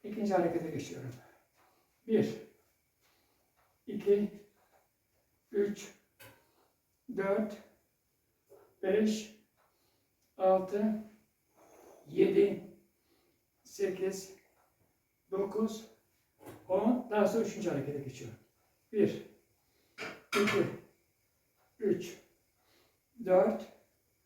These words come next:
beş, altı, yedi, sekiz, dokuz, on ve beşe kadar sayacağım. Bir, iki, üç, dört, beş.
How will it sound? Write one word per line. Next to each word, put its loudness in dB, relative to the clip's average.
beş, 0
altı, 2
yedi, -2
sekiz, -2
dokuz, 4
on 6
ve 2
beşe 2
kadar 0
sayacağım. 2
Bir, 4
iki, -2
üç, -4
dört, 0
beş. -2